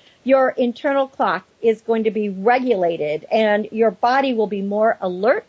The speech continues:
during the day, tired at night.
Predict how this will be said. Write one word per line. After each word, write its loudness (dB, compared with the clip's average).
during 0
the -2
day, 2
tired 0
at -4
night. -10